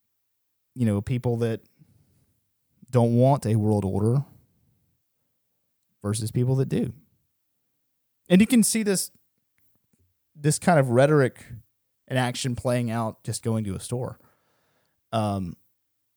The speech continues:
if you don't have a mask on, if you, you know, you are, you're not going along with it, you're endangering people. And that kind of attitude is gonna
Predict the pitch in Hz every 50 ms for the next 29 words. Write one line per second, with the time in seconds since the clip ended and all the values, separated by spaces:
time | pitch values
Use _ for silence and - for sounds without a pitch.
0 | _ _ _ _ _ _ _ _ _ _ _ _ _ _ - 117 117 - 117 107
1 | 98 107 107 107 107 110 120 117 123 120 101 - - - 95 82 - - - -
2 | - - - _ _ _ _ _ - 107 107 - - 110 107 104 104 101 101 98
3 | 95 92 92 - _ _ _ _ _ _ _ _ _ _ _ _ _ _ _ _
4 | _ _ _ _ _ _ _ _ _ _ _ _ _ _ _ _ 117 101 92 90
5 | 90 92 92 98 110 107 101 101 95 92 92 - _ _ _ _ _ _ _ _
6 | _ _ _ _ _ - 127 135 120 123 131 131 123 123 120 123 117 120 120 120
7 | 120 113 110 98 104 113 117 117 117 120 120 120 117 117 113 110 107 110 110 104
8 | - 113 107 - _ _ _ _ _ _ _ _ - 135 123 131 139 - 165 143
9 | 127 127 127 131 131 123 - 120 117 110 110 113 110 104 101 98 98